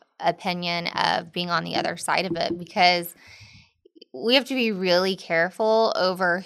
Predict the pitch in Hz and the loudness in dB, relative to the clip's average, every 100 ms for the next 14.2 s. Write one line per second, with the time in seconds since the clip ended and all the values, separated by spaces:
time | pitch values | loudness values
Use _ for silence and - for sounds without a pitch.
0 | - 190 190 190 175 170 170 - 214 226 | -4 -2 0 0 0 0 -2 -4 -4 -4
1 | 240 - 262 262 269 - 208 196 185 196 | -4 -4 0 2 2 0 -2 -4 -2 0
2 | 196 196 190 185 175 165 170 185 - 226 | 2 4 2 0 -2 -4 -4 -4 -4 0
3 | 226 226 226 220 - 190 _ _ _ - | 2 4 4 2 -2 -12 _ _ _ -6
4 | 190 196 170 175 165 156 - 190 - - | 0 0 0 -2 0 -2 -4 -8 -10 -8
5 | - - 175 180 180 180 214 220 220 220 | -6 2 2 2 0 0 4 6 6 4
6 | 196 190 175 180 - 339 - _ _ _ | 0 2 2 -2 -6 -8 -12 _ _ _
7 | - - 208 185 185 180 185 175 185 180 | -2 2 4 4 6 2 2 2 4 4
8 | 180 - _ _ _ _ - 202 208 185 | 2 -6 _ _ _ _ -4 2 4 6
9 | 185 - 208 185 185 185 180 185 175 180 | 4 4 0 4 6 6 2 -2 -2 -4
10 | 175 175 170 175 202 214 214 214 196 180 | -4 -4 -6 0 4 8 6 6 4 4
11 | 180 175 - - - 190 190 175 170 175 | 4 0 -4 -8 0 2 2 2 0 6
12 | 180 180 190 165 170 - 185 170 180 - | 6 4 -2 -6 -6 -4 -4 -4 -6 -4
13 | 175 180 185 196 202 190 190 196 190 190 | -4 -4 -4 -4 -4 -6 -8 -8 -6 -6
14 | 180 - | -6 -10